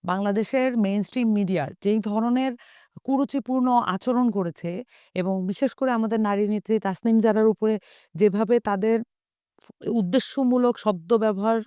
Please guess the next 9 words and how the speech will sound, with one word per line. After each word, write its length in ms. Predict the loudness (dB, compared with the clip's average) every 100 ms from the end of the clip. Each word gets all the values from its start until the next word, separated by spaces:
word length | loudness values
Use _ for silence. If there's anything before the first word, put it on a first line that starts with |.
| -2
করে 220 | 0 2 2
ফটো 300 | -2 -2 -4
কার্ড 280 | -2 -4 -4
এবং 220 | -6 -6 -8 -12 -14 -4
তাদের 220 | 0 0
ভিডিও 360 | 0 2 4 2
ছড়ানো 340 | 2 0 0
হয়েছে, 280 | -2 -4 -4 -6 _ -20 -14 -4
এইটা 280 | -2 0